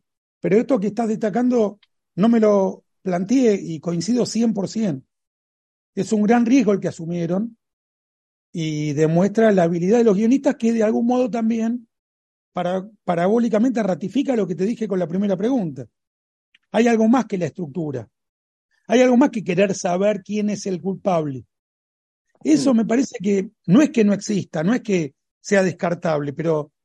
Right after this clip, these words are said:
Speaker 1: tiene que estar complementado por el alma del personaje, por su contacto con los sospechosos, por algo misterioso que no sabemos exactamente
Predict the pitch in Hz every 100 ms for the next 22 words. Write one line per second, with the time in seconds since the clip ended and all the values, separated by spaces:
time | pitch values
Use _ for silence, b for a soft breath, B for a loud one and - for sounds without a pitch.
0 | _ _ _ _ _ _ _ _ _ _
1 | _ _ _ - 269 254 185 254 220 214
2 | 190 185 180 175 269 240 180 143 113 _
3 | _ _ _ _ _ _ _ 170 165 165
4 | - _ _ _ _ - 175 226 220 180
5 | 165 151 156 175 185 175 165 - 151 -
6 | _ 156 139 185 170 175 226 180 202 170
7 | 160 135 143 - 139 202 190 160 - 147
8 | 131 _ _ _ _ _ _ _ _ _
9 | - 185 240 254 247 220 202 - 196 247
10 | - 180 202 214 226 220 196 - 220 202
11 | 220 214 190 175